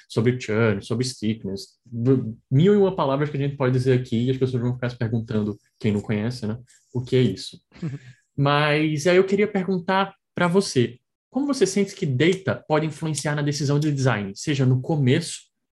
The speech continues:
Speaker 1: no meio ou durante a live ops? Eu não vou falar fim, né? Porque hoje em dia é muito difícil um jogo ter um fim.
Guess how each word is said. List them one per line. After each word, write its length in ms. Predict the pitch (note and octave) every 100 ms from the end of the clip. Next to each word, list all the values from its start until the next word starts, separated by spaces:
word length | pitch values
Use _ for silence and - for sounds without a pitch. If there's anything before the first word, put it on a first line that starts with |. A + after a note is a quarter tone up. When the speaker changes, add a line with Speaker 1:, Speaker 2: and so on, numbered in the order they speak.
| _ _ _ _ _ -
Speaker 1:
no 200 | E3 G3
meio 340 | C#3+ E3 G3+ -
ou 140 | F#3 F#3
durante 320 | F3+ E3+ E3+
a 20 |
live 240 | D#3+ D3
ops? 220 | A#2+ G#2+ -
Eu 80 |
não 60 | F#3+
vou 100 | G3+
falar 300 | G3+ E3 C3
fim, 400 | B2+ - E3+ G3+
né? 100 | C#3
Porque 380 | C3 C3 C#3+ B2
hoje 220 | D#3 D#3+
em 20 | C3+
dia 180 | C#3
é 20 | D3+
muito 260 | C#3 D3
difícil 320 | C#3+ C3 B2+
um 60 | B2
jogo 200 | A#2+ B2
ter 120 | B2+
um 100 | B2+
fim. 300 | B2+ - F#2+